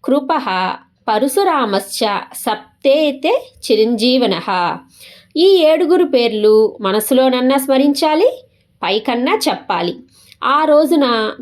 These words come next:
తల్లిదండ్రులకి, గురువుగారికి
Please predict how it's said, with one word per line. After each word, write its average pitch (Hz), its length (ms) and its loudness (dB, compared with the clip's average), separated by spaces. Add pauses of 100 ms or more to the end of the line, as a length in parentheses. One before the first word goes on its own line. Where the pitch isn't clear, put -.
(100)
తల్లిదండ్రులకి, 247 920 0 (240)
గురువుగారికి 220 1000 0